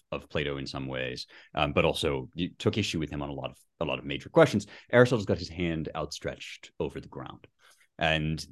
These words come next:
what this symbolizes is the idea that Plato was a kind of, uh, you know, allegorist, that he told these stories, um, which, as he himself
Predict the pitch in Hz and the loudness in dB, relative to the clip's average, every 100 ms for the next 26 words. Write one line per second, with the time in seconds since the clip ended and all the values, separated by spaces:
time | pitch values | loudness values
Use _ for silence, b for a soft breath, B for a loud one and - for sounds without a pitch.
0 | - - 113 123 139 156 123 110 98 95 | -16 0 4 8 10 10 12 10 8 4
1 | 82 82 76 90 80 82 80 - - 123 | -2 -4 2 4 4 2 -2 2 8 10
2 | 104 90 82 82 90 80 76 71 - - | 10 6 4 2 2 2 2 -2 -4 -4
3 | 90 87 76 69 _ - - - - 95 | -2 -2 -2 -4 _ -4 -2 -8 -4 -2
4 | 82 - 131 113 - - - - 101 87 | 2 6 8 6 2 -8 -12 -6 -4 -4
5 | 87 - 101 92 85 - 76 - 107 95 | -6 0 4 4 2 -4 -6 -4 0 2
6 | 95 82 73 69 B B B 82 85 95 | 4 2 0 -6 B B B 0 2 2
7 | 120 - 170 131 120 - 120 98 - | 0 4 6 6 6 8 8 8 -2